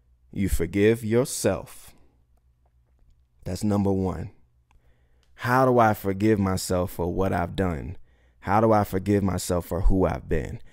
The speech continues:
How do I forgive myself for what I said? I can't, I can't redo it. It's in the past, or it's already out there in the open. Healing can only take place when revealing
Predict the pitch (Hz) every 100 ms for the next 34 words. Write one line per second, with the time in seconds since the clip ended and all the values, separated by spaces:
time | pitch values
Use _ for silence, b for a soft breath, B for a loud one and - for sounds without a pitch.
0 | b b - 101 107 101 98 - 90 98
1 | 87 78 - 85 78 - 71 76 78 -
2 | - - 73 50 - - 92 87 - 78
3 | - 90 87 - 76 95 90 92 101 85
4 | - - 80 - 92 90 - 92 78 73
5 | - - 65 b b b - 85 92 98
6 | 95 95 90 - 90 85 82 92 90 -
7 | - 92 - _ _ - _ _ _ _
8 | _ _ _ _ _ _ _ _ _ _
9 | _ _ _ _ - 113 131 120 104 90
10 | 90 95 _ _ _ - 92 92 101 104
11 | 104 95 90 - 101 92 - - 95 71
12 | - - - - _ _ _ _ _ _
13 | - 95 87 85 78 87 87 107 101 78
14 | 62 - 90